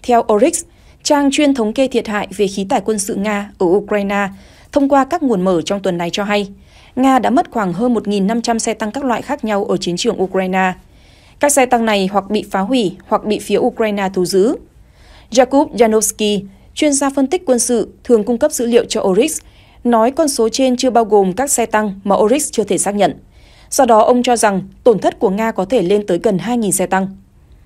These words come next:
Ông nhận định, Nga mở chiến dịch quân sự với khoảng ba nghìn xe tăng. Rất có thể họ đã mất một nửa số xe tăng có khả năng chiến đấu.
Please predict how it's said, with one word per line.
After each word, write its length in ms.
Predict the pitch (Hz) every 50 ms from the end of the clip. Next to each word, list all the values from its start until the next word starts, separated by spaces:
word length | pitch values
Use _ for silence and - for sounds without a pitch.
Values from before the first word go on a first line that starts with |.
| _ _
Ông 180 | - 254 254 247
nhận 140 | 247 214 196
định, 200 | 202 190 175 190 - - - - - - - -
Nga 160 | 277 285 302
mở 160 | 285 269 247 196
chiến 160 | - 202 196
dịch 180 | 226 294 277
quân 140 | - 247 240
sự 220 | 226 - 254 233 185
với 180 | - 202 190
khoảng 340 | 190 190 - 220 185 - -
ba 120 | 226 233
nghìn 180 | 233 226 208 175
xe 140 | - - 208
tăng. 260 | 208 208 214 220 196 190 - - _ - _ - - _
Rất 220 | - - 277 285 -
có 100 | 220 214
thể 320 | - 254 254 214 175 165 - - -
họ 180 | - - 214
đã 100 | 190 190
mất 180 | 202 247 349 -
một 200 | 240 220 208 180
nửa 180 | 196 202 185 160
số 220 | - - 196 185
xe 160 | 190 - 208
tăng 240 | - - 226 226 226
có 100 | - 190
khả 140 | 190 - 196
năng 200 | 180 190 190 196
chiến 180 | 190 196 175
đấu. 300 | 175 175 165 175 254 -